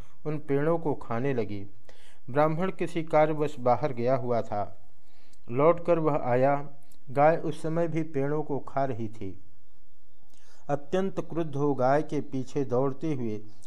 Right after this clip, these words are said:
उसने लाठी से एक वार किया। उसके मर्मस्थल पर चोट लगने के कारण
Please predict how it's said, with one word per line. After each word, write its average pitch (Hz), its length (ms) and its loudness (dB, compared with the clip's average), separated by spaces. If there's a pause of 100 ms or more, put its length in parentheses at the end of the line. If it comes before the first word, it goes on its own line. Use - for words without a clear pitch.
उसने 151 300 0
लाठी 131 420 2
से 151 320 -2
एक 143 240 2
वार 120 280 2
किया। 98 360 -2 (520)
उसके 160 320 0
मर्मस्थल 160 600 0
पर 147 220 -2
चोट 139 440 0
लगने 127 340 0
के 139 180 -2
कारण 127 460 0